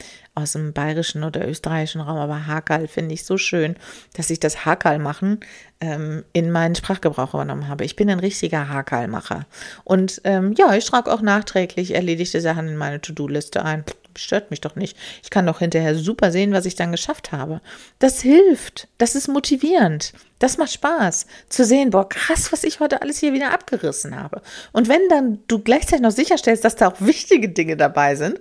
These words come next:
wie eben das Steuerprogramm zu öffnen und da deinen Namen einzutragen, dann kannst du es sogar noch farblich markieren oder mit einem Sternchen oder wie auch immer du es machst. Das ist wichtig.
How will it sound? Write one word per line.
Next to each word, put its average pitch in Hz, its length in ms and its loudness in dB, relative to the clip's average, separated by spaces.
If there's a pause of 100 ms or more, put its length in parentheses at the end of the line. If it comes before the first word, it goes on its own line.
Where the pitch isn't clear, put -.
(380)
wie 233 220 2
eben 233 320 4
das 220 180 2
Steuerprogramm 240 640 2
zu - 140 -2
öffnen 180 480 -2 (240)
und 233 240 2
da 254 140 2
deinen 214 240 4
Namen 311 320 2
einzutragen, 165 600 -2
dann 208 80 -4
kannst 285 160 -4
du 240 60 -4
es 214 60 -6
sogar 185 180 -2
noch - 160 -2
farblich 254 560 -2
markieren 190 580 -2 (320)
oder 190 240 2
mit 196 220 0
einem 208 140 4
Sternchen 226 1080 2
oder 220 240 2
wie 214 140 2
auch 202 120 0
immer 254 280 2
du 185 120 0
es 180 160 -6
machst. 170 400 -4 (380)
Das - 300 -2
ist - 400 0 (180)
wichtig. 196 800 0